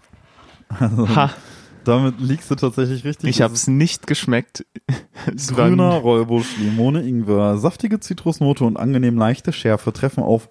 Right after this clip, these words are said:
Speaker 1: den Grünen, in Anführungszeichen, aus Südafrika. Ein herrlich frischer Genuss, Zutaten siehe Boden.
Speaker 2: Der, also grüner Räubusch?
Speaker 1: Grüner Räubusch.
Speaker 2: Der schmeckt auch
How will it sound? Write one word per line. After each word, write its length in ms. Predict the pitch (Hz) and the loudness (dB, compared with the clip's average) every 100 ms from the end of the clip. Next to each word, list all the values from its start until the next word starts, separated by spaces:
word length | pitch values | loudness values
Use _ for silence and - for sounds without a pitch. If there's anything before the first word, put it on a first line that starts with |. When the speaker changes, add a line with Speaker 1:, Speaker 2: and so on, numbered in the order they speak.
| - | -14
Speaker 1:
den 380 | 117 113 113 113 | -8 -2 -2 -2
Grünen, 600 | 113 113 139 104 90 127 - - - - - | -2 0 0 0 -4 -6 -10 -20 -20 -20 -10
in 140 | 95 | -8
Anführungszeichen, 800 | 95 - 82 85 - 87 104 - | -8 -8 -8 -8 -4 -4 -4 -2
aus 260 | 104 113 - | 0 -2 -2
Südafrika. 880 | 110 123 180 - - 107 - 82 85 _ - - - - | -4 -4 -4 -4 -6 -8 -8 -8 -8 _ -20 -20 -20 -2
Ein 180 | 113 123 | 2 4
herrlich 380 | 147 214 208 | 4 4 2
frischer 320 | - 180 - 165 | -4 -6 -2 0
Genuss, 500 | 151 - - - - | 2 0 -2 -14 -16
Zutaten 580 | - 151 147 120 110 107 | -8 -8 -4 -4 -4 -6
siehe 220 | 101 101 | -8 -8
Boden. 420 | 92 92 90 170 - - _ _ - | -4 -2 -2 -4 -8 -20 _ _ -2
Speaker 2:
Der, 480 | 107 101 101 98 - - | 0 2 0 -2 -4 -4
also 200 | 110 - - | -6 -4 -8
grüner 360 | 117 135 160 | -2 2 2
Räubusch? 640 | 147 135 147 127 170 - - - 123 | 2 2 2 0 -4 -6 -18 -14 -6
Speaker 1:
Grüner 600 | 120 131 175 180 165 151 | -2 4 4 6 2 0
Räubusch. 340 | 113 104 110 101 | 0 2 4 4
Speaker 2:
Der 120 | 107 | 2
schmeckt 720 | - - 107 113 - - - - | 0 -6 0 0 0 -6 -16 -4
auch 220 | 117 | -4